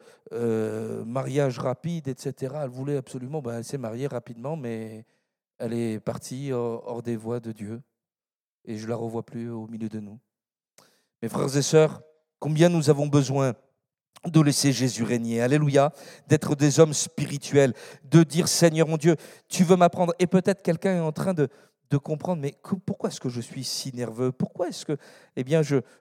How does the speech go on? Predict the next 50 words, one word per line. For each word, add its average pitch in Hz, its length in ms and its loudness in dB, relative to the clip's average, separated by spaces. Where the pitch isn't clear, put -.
je, 120 180 -6
je, 127 180 -8
je 120 140 -4
m'emporte 139 840 0
et 139 120 0
je 135 140 0
veux 156 160 2
culpabiliser 151 640 -2
personne » 160 360 -2
parce 160 140 -2
qu'on 143 160 -8
y 139 60 -6
est 135 40 -4
tous 147 200 -14
passés, 127 320 -8
hein. 104 120 -10
On 127 120 -6
y 127 60 -6
est 120 60 -6
tous 123 200 -14
passés, 113 340 -10
hein. 113 140 -12
Mais 131 140 -2
de 147 100 0
dire, « 143 180 -4
Seigneur, 156 220 -4
est-ce 165 120 -6
que 226 80 -4
tu - 100 -6
n'es 156 60 -4
pas 151 120 -4
en 139 80 -4
train 139 160 -6
de 131 60 -6
m'apprendre 123 360 -6
quelque 120 240 -8
chose 151 260 -6
sur - 280 -6
l'état 123 280 -2
de 120 60 -8
mon 117 180 -8
cœur, 104 440 -10
sur - 260 -6
les 127 140 -2
dispositions 120 680 -10
de 117 60 -8
mon 117 100 -6
cœur, 113 220 -8
Deutéronome 113 640 -8
huit, 113 140 -12